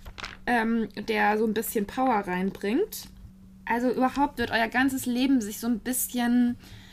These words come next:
also es wird alles offener und weiter. Das betrifft die Karriere, die Beziehungen, die Einstellung und auch das Sexleben.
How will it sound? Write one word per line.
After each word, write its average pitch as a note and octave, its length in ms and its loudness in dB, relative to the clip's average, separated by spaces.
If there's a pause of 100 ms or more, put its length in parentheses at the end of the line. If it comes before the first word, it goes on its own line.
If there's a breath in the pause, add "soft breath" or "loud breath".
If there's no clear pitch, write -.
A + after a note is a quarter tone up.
also A3 100 -6
es G#3 60 -6
wird - 120 -2
alles A#3 280 0
offener C4 420 2
und G#3 180 -2
weiter. G3 440 2
Das F3+ 160 -4
betrifft - 460 -8
die F#3+ 60 -8
Karriere, C4+ 520 0
die A3+ 80 -2
Beziehungen, C4+ 760 2 (320 loud breath)
die G3+ 120 -4
Einstellung B3+ 520 0
und A#3+ 220 -2
auch F3+ 180 2
das - 280 -6
Sexleben. D#3 840 -6